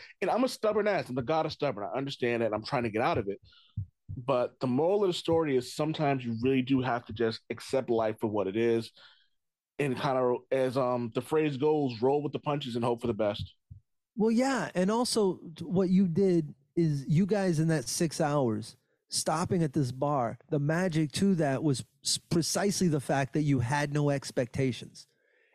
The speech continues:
Speaker 2: Everything else that you go into with an expectation, your mind starts, starts rolling it over. Well, what's it gonna be like? What is it gonna be like? This is gonna be like this. I bet it's like this. I hope it's like this. You start get-, and then the reality,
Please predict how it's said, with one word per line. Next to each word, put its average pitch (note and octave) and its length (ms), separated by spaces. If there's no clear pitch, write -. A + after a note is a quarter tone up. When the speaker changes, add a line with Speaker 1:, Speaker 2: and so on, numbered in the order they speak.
Speaker 2:
Everything F#3 560
else F3 180
that E3+ 100
you D3+ 120
go D3+ 200
into D#3+ 220
with D3+ 140
an C#3+ 40
expectation, D3+ 440
your C#3+ 100
mind F3 440
starts, C3 520
starts C3+ 280
rolling D#3 520
it D3 120
over. D3 300
Well, B2+ 120
what's C#3+ 180
it D3+ 60
gonna C#3 160
be C#3+ 200
like? G#2+ 280
What C3 80
is A#2 80
it A#2+ 60
gonna B2 80
be A#2 100
like? A2 160
This C#3 120
is F3 80
gonna C#3 120
be A#2+ 80
like A2 180
this. B2 200
I C#3+ 80
bet C3+ 160
it's A#2 120
like A2+ 200
this. A2+ 200
I G#2+ 80
hope C3 280
it's - 140
like G2+ 200
this. A#2+ 340
You D3+ 140
start F#3+ 480
get-, F3+ 200
and E3+ 220
then A3+ 320
the F#3 80
reality, E3+ 800